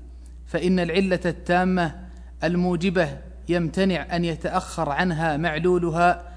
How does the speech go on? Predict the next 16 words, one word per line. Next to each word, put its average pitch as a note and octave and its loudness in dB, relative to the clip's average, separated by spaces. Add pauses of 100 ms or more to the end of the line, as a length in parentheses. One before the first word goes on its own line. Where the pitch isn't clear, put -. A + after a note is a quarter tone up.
(220)
أو E3 2
شيء، F#3 0
أو E3 0
شيء F3+ 0
من E3+ 2
معلولها، D3 0 (760)
ومتى F#3+ 4
تأخر E3+ -2
عنها E3 2
شيء F3+ -2
من E3+ 0
معلولها E3+ 2 (540)
كانت F#3 4
علة F3+ 2
له E3+ 2
بالقوة، E3 2